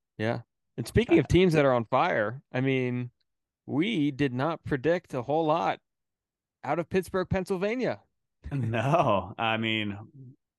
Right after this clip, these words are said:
Speaker 2: yeah, who would have thought? I think they're still in first place by, like, half a game, I think it is, over the Brewers. Uh, you know, we're recording this Monday afternoon.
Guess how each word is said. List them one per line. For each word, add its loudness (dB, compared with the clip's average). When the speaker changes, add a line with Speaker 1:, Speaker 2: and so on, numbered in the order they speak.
Speaker 2:
yeah, 0
who 0
would 4
have 0
thought? 2
I -2
think -4
they're -2
still -4
in -4
first -8
place -2
by, 0
like, -2
half -4
a -6
game, -4
I -2
think -8
it -2
is, 0
over -2
the -4
Brewers. -2
Uh, 0
you -6
know, -4
we're -4
recording -2
this -4
Monday -4
afternoon. -2